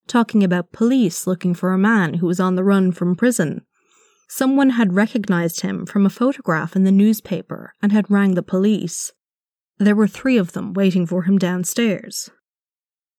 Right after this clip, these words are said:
So he did what every good robber would do. He hid under a bed and he stayed there for two hours trying to wait out the police. Just as he was about to venture out, the door to the room he was hiding in opened,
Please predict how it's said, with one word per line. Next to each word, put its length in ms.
So 200
he 140
did 240
what 160
every 380
good 240
robber 320
would 340
do. 360
He 240
hid 180
under 280
a 60
bed 460
and 80
he 80
stayed 340
there 160
for 160
two 320
hours 540
trying 340
to 100
wait 260
out 200
the 80
police. 640
Just 260
as 120
he 140
was 140
about 240
to 80
venture 340
out, 360
the 100
door 280
to 140
the 100
room 200
he 120
was 260
hiding 300
in 220
opened, 500